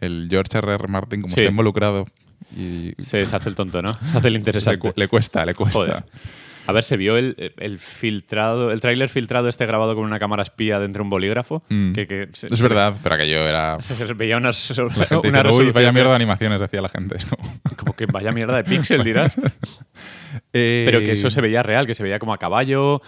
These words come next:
Speaker 2: se veían las, las Soul Moving Arrows estas o como se llamen, se veían como hechizos muy de Dark Souls
Speaker 1: Mm.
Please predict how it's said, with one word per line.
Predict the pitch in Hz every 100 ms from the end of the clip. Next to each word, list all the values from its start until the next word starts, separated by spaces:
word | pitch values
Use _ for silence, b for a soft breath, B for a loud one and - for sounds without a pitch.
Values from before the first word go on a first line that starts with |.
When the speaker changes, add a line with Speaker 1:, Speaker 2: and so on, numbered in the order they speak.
| B B
Speaker 2:
se | - 107
veían | 107 110
las, | 107 104 -
las | 95 92
Soul | - - 107
Moving | 107 104 98
Arrows | 104 110 110 -
estas | 104 101
o | 101
como | 92
se | 95
llamen, | 101 120 131
se | 110
veían | 101 95
como | 110 117
hechizos | - 117 135 110
muy | 113
de | 117
Dark | 107
Souls | - 117 143 -
Speaker 1:
Mm. | 107 92